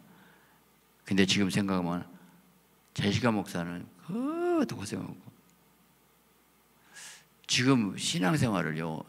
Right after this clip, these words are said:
십자가 지고 주님을 위해서 고생하고 누래야 되는데 우울질 안 해.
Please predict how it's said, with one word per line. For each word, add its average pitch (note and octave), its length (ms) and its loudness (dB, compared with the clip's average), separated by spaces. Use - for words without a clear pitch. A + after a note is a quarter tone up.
십자가 F3 380 8
지고 A#2+ 180 10
주님을 A2+ 420 10
위해서 F#2+ 220 4
고생하고 A#2+ 520 6
누래야 D3+ 460 12
되는데 G#2+ 220 8
우울질 G#3+ 480 10
안 F#2 160 4
해. - 240 0